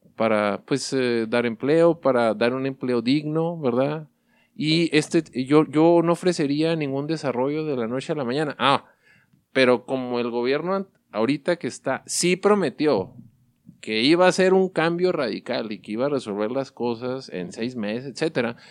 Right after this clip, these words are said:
yo les estoy reclamando en ese mismo sentido. Yo no les voy a tener paciencia. ¿Por qué? Porque ellos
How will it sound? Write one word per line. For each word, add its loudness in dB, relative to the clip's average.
yo 0
les 0
estoy -4
reclamando -4
en 2
ese 4
mismo -2
sentido. -4
Yo 4
no 4
les 2
voy 0
a 0
tener -6
paciencia. -8
¿Por -2
qué? 2
Porque -6
ellos 0